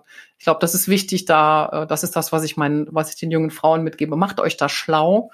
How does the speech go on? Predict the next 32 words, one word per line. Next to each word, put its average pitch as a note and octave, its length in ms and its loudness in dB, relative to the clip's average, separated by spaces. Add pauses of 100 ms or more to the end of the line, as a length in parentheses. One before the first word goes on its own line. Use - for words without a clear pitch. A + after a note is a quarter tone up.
(440)
und G3+ 180 0
kennt A3 320 2 (120)
zumindest F#3 580 0
die, F3+ 300 -2
die F#3 120 -4
Rahmenbedingungen, D#3+ 880 2
weil D3 100 0
das D#3 140 -6
ist - 160 -6
wichtig. - 560 -6 (420)
Weil - 160 0
ich - 140 -8
denk E3 220 2
halt, E3+ 280 0
wir E3+ 280 -4
Frauen F3 640 0
müssen F#3+ 260 -4
genauso F3+ 360 2
auf - 160 0
uns A3 200 0
aufpassen A#3 640 2
und F3 200 -6
die F3+ 40 -6
Männer F3 240 0
müssen F3+ 220 -4
auf - 120 -6
sich F#3+ 200 -4
aufpassen F#3+ 420 -4
und E3+ 80 -6
jeder F3 180 2
muss F3 220 -2
quasi E3+ 420 2